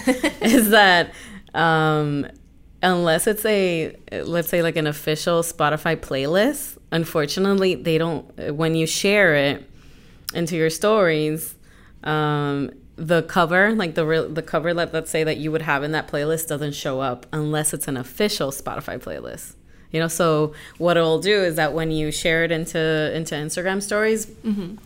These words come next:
Speaker 2: what it'll show is, like, a little grid of the f-, the first four releases, you know, so it ends up being, like, four releases instead of the release cover that you've
Speaker 1: Oh,
Speaker 2: created
Speaker 1: that's
Speaker 2: in your
Speaker 1: weird.
Speaker 2: profile.
Speaker 1: Yeah.
Speaker 2: Yeah. I'm sure that they'll eventually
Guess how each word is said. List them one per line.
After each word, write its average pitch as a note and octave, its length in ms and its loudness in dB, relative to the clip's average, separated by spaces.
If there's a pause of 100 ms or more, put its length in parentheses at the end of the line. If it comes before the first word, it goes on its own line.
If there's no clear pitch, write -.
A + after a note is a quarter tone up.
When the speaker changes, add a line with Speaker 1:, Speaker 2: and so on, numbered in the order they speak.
(100)
Speaker 2:
what F3 120 -2
it'll D#3+ 80 2
show G3 280 2
is, F3 180 2
like, D3+ 240 -4 (340)
a E3+ 80 2
little E3+ 280 4
grid E3 520 -2
of D#3+ 200 -4
the D3+ 280 -2 (160)
f-, - 300 -16
the D#3+ 120 -8
first D#3+ 400 -4
four D#3+ 380 0
releases, C3+ 680 -8 (100)
you D3+ 100 -8
know, D3+ 60 -4
so D#3+ 140 -4
it D#3+ 100 -2
ends D#3+ 140 -4
up E3 120 -4
being, D#3 220 -4
like, C3 200 -8
four D#3 300 -4
releases C3 520 -6
instead D#3+ 760 -2 (460)
of E3 180 0
the D#3 100 0
release D3 400 0
cover C3+ 360 -4
that C3 180 -6
you've D3 200 -6
Speaker 1:
Oh, - 60 -10
Speaker 2:
created C#3+ 300 -2
Speaker 1:
that's C#3+ 100 -4
Speaker 2:
in C#3 100 -4
your - 40 -6 (100)
Speaker 1:
weird. C#3+ 200 -2
Speaker 2:
profile. G#3 140 -12
Speaker 1:
Yeah. F#3+ 160 -6
Speaker 2:
Yeah. D3 300 0 (240)
I'm A#3+ 120 4
sure G#4 220 2
that A3+ 100 0
they'll F3+ 300 6
eventually D#3+ 960 0